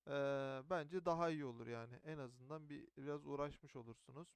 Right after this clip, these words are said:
Biraz kafa yorarsınız. Şimdi arkadaşlar yapmak istediğimiz şey,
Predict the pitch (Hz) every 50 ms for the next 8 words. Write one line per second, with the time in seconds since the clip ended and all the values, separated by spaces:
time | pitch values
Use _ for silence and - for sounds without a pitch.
0 | - 151 143 147 - - - 151 - 156 143 135 120 117 113 113 - - 113 110
1 | 107 - _ _ _ _ _ _ _ _ _ _ - - 233 220 208 196 190 185
2 | 208 196 185 160 - 175 - 143 156 185 190 - 208 220 - - 196 - - 170
3 | 151 151 143 143 135 - - - 156 156 -